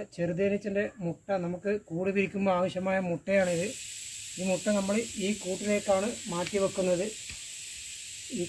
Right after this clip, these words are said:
കൂട്ടിലേക്ക് മാറ്റി വെച്ചു. കുറച്ചും കൂടി ഉണ്ട്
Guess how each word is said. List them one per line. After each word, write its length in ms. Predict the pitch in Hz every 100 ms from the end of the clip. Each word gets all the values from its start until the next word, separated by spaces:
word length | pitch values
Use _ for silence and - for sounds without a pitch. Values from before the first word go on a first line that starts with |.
| -
കൂട്ടിലേക്ക് 520 | 196 208 208 202 226 240 - 170
മാറ്റി 260 | 185 196 202
വെച്ചു. 240 | - 190 208 - - - - - - - - - - - -
കുറച്ചും 280 | - 165 196
കൂടി 120 | 202 202
ഉണ്ട് 160 | 190 196